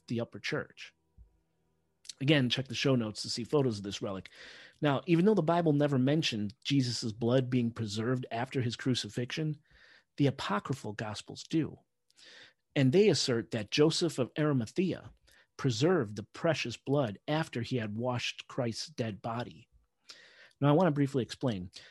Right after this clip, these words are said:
The word apocryphal is Greek, meaning hidden or obscure, and the apocryphal Gospels are early Christian or Gnostic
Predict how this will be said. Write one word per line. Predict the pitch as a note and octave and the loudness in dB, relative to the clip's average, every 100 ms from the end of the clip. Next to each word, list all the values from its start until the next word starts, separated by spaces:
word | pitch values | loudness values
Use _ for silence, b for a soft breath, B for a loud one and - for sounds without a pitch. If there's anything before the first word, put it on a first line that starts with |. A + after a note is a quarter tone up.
| B - | B -4
The | C#3 | 2
word | D#3 E3+ E3 - | 4 4 0 -8
apocryphal | C#3 - E3 - A2+ - - _ - | -6 -2 -4 -4 -12 -12 -16 _ -6
is | A#2+ | -4
Greek, | C3+ A#2+ - - D#3+ | 0 0 -2 -8 0
meaning | C3 B2 A2 - | 2 2 0 -6
hidden | - - C#3 E2+ D2+ _ | -4 0 2 0 -16 _
or | C3 A#2+ | -4 -4
obscure, | A2+ - E3 C3 D2 - _ B B B B | -4 -4 -2 -2 -4 -12 _ B B B B
and | D#3 C#3 | 0 2
the | B2 | 2
apocryphal | - D#3 C#3 - C3 A2 | 0 -4 -4 -8 -10 -4
Gospels | E3+ G3+ - - A2+ A2 | 0 0 -2 -4 -4 -4
are | G#2 D#3+ | -4 2
early | D3+ C#3 | 4 4
Christian | - E3+ D#3+ - A#2 - | 2 -2 0 0 -2 -2
or | A#2 | -2
Gnostic | A#2+ B2 - G#2 | 0 -2 -4 -10